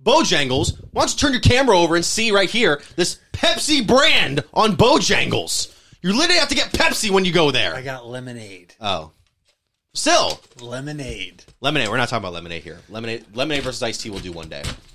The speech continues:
Speaker 1: Um, but look, Bojangles has Pepsi. Trying to think of the places that have Pepsi. Pizza Hut has Pepsi. Does Taco Bell have Pepsi? I think they do. Yeah, 'cause they have,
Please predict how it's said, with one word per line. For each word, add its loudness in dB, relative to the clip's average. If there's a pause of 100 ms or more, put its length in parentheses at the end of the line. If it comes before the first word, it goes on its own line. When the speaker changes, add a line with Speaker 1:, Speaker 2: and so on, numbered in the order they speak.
(540)
Speaker 1:
Um, -2 (120)
but 0
look, -6 (1120)
Bojangles 2
has 2
Pepsi. -2 (360)
Trying -4
to -4
think -2
of -6
the -10
places -6
that -6
have -8
Pepsi. -6
Pizza 0
Hut 2
has 0
Pepsi. -2 (840)
Does -16
Taco -6
Bell -4
have -6
Pepsi? -6
I -6
think -10
they -8
do. -12 (160)
Yeah, 0
'cause -6
they 2
have, -2